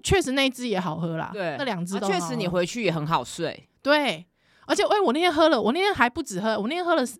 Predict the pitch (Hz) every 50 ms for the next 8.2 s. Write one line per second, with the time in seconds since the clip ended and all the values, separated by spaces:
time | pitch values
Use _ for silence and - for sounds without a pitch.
0 | _ _ 226 240 269 269 269 269 262 - 262 247 262 262 - 277 254 220 196 -
1 | 196 190 190 190 190 180 151 - - 180 175 170 156 143 113 113 139 - _ -
2 | 285 285 269 226 220 - 254 240 233 247 226 240 226 220 - - 220 208 214 220
3 | - - 165 - - - - - 151 151 147 143 143 139 135 135 131 127 127 190
4 | 175 170 - - 226 226 - - 381 370 262 240 311 339 302 302 277 247 - 285
5 | - 277 269 240 208 185 170 - - - 180 175 170 180 175 185 - - 285 254
6 | - - - 233 240 214 190 170 160 170 180 185 190 165 160 214 220 226 220 196
7 | - - - 190 175 185 185 165 160 - 220 190 180 - 156 165 - 165 175 170
8 | 170 165 170